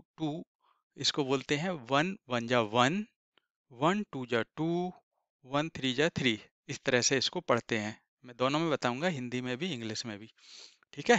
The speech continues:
तो इसका लॉजिक क्या है? तो सबसे पहले अपन सिंपल स्टार्ट करते हैं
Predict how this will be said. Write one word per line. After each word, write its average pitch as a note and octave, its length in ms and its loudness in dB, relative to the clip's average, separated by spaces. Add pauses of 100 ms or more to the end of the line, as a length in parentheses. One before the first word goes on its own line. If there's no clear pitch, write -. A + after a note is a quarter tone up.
तो - 140 -4
इसका D#3+ 200 2
लॉजिक C3+ 480 4
क्या B2 140 8
है? G#2 220 -4 (480)
तो C#3 60 -20
सबसे D3+ 260 -6
पहले E3 140 2
अपन E3 160 -2
सिंपल D#3+ 400 -2
स्टार्ट D#3 320 2
करते D3 400 2
हैं F3+ 200 2